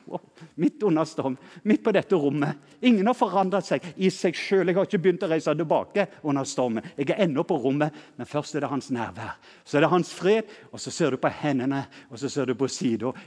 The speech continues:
I neste øyeblikk så ser du han inn i ansiktet, så får du en glede tilbake.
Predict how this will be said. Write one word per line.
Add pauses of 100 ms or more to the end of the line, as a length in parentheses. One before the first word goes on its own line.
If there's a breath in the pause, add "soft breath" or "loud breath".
I
neste
øyeblikk
så
ser
du (280 loud breath)
han
inn
i
ansiktet,
så
får
du
en
glede
tilbake.